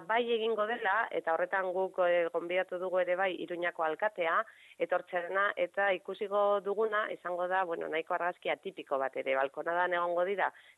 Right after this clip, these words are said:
Gasteizko alkatea, Donostiako alkatea, Iruñako alkatea, Bilbokoa ez, ez, bueno, ez da, ez omen dago, eta orduan bere ordez alkate ordea etorriko da, baina, bueno, orain arte ezinezkoa zen ikustea argazki bat, ez? Osea, nik uste dut hainbat aldetatik, ez,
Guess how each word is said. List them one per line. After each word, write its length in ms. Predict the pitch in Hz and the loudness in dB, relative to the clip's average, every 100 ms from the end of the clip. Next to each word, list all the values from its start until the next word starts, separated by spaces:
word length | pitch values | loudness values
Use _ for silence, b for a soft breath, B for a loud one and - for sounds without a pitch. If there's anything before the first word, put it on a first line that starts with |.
| - | -6
Gasteizko 380 | 156 165 - | -6 -6 -2
alkatea, 460 | 170 170 175 196 226 | -2 -2 -4 -4 -2
Donostiako 460 | 196 160 - 170 170 | -2 -4 -4 -4 0
alkatea, 640 | 165 175 - 180 196 220 226 - | 0 -2 -2 -2 0 -2 -2 -6
Iruñako 1040 | 156 185 196 180 180 180 180 175 - 185 | -6 -4 -2 0 0 -2 -4 -6 -2 2
alkatea, 560 | 160 156 190 202 226 254 | 2 2 -2 0 0 0
Bilbokoa 560 | 165 180 190 - 196 165 | -4 -6 -6 -2 2 2
ez, 100 | 156 - - | 0 -4 -6
ez, 160 | 202 240 - | -4 -4 -6
bueno, 240 | 165 143 | -6 -4
ez 100 | 143 | -4
da, 100 | 160 | -2
ez 160 | 165 175 | -2 -2
omen 240 | 165 165 | -4 -2
dago, 300 | 165 160 160 | 0 0 0
eta 160 | 160 156 | 0 0
orduan 280 | 160 170 | 0 -2
bere 220 | 160 160 160 | -2 -2 -2
ordez 320 | 160 170 180 - B B | -2 -2 -2 -6 B B
alkate 360 | 170 165 170 160 | -4 -2 -2 -2
ordea 260 | 156 165 | -2 0
etorriko 400 | 160 170 175 185 | 0 -2 -4 0
da, 180 | 202 262 - B B B - | 2 0 -2 B B B -2
baina, 440 | 190 196 190 190 | 0 2 2 2
bueno, 280 | 196 233 202 - | 0 0 0 0
orain 240 | 196 196 220 | 0 0 2
arte 280 | 220 220 240 202 | 0 0 -2 -2
ezinezkoa 800 | - 220 226 214 - - 214 208 202 - | -6 -6 -4 -4 -4 0 2 2 0 -4
zen 160 | 220 220 | -8 -6
ikustea 420 | 185 208 - 220 170 | -4 -6 -2 0 2
argazki 480 | 165 170 - 143 | 0 -2 -4 -4
bat, 240 | 135 131 - | -2 -2 0
ez? 140 | 196 269 - | -2 -4 -10
Osea, 180 | - 165 | -4 -2
nik 160 | 165 - | -2 -2
uste 220 | 175 170 | -2 0
dut 80 | 165 | 0
hainbat 240 | 175 185 180 | 0 0 0
aldetatik, 540 | 180 175 175 202 - | 0 0 -2 -2 0
ez, 120 | 175 | -2